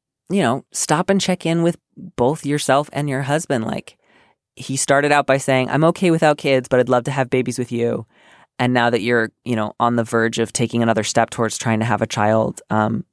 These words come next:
you know, he's sort of spinning out. You know, ask that question, like, get, get really honest with each other. Like, is, are, is part of the reason that you're bringing all these things up because you feel like you cannot say to me, "I actually don't want to anymore"?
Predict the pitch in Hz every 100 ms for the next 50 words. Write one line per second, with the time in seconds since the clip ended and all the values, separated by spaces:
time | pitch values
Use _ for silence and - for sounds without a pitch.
0 | _ _ - 107 113 113 - 113 - 123
1 | 117 113 101 117 - _ _ - - _
2 | _ _ _ _ _ _ _ _ _ _
3 | _ _ _ _ 117 117 - 139 127 101
4 | 123 _ - - 123 143 - 170 - 214
5 | - 127 104 62 - 113 139 - 135 139
6 | 135 156 156 131 208 202 135 113 120 -
7 | - - - _ _ _ - 143 147 143
8 | 151 131 123 143 - 160 160 156 147 143
9 | 113 127 131 127 120 123 120 120 120 -
10 | 123 113 113 117 104 120 - 117 110 104
11 | - 104 95 80 - 90 101 113 107 98
12 | 95 120 - - -